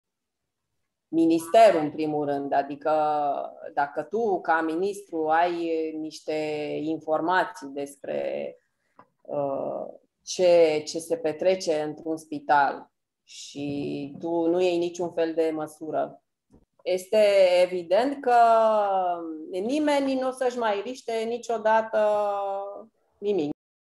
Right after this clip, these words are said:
Mi s-a mai întâmplat, știți, după premiera filmului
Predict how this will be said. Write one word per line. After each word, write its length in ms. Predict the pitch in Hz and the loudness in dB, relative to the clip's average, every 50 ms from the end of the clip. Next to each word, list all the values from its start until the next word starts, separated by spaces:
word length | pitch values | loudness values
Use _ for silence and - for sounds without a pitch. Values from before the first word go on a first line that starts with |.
| _ _ _ _ _ _ | _ _ _ _ _ _
Mi 200 | - 233 247 269 | -14 -12 -12 -10
s-a 180 | 269 269 277 | -2 0 0
mai 220 | 269 269 277 277 277 | 2 2 2 0 -2
întâmplat, 580 | 269 269 269 247 240 254 247 262 269 262 - | -4 -4 -6 -8 -4 -4 -2 -2 -2 -4 -8
știți, 240 | - - - 240 220 | -16 -18 -18 -14 -12
după 260 | 220 220 - 233 226 | -12 -6 -6 -6 -4
premiera 560 | 226 226 226 226 220 220 220 226 226 220 208 | -2 -2 -2 0 0 0 0 2 2 0 0
filmului 920 | - - 214 214 233 240 240 226 214 208 202 202 196 180 175 185 202 214 | -2 -4 -6 -6 -6 -4 -2 -2 0 2 2 2 0 -2 -4 -6 -8 -12